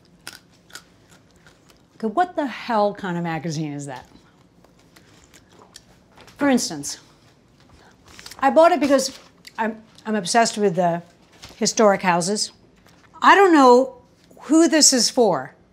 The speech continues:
except the grossest part of the richest people in America.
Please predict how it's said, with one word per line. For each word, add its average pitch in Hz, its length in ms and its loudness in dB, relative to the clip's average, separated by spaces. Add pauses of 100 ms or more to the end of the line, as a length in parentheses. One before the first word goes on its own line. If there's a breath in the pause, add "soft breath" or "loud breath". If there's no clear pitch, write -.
(480 soft breath)
except 233 840 2 (540)
the 233 100 4
grossest 254 920 4
part 202 480 0 (340)
of 190 160 -6
the 208 100 2
richest 208 520 -2
people 185 320 -4
in 170 80 -4
America. 151 520 -10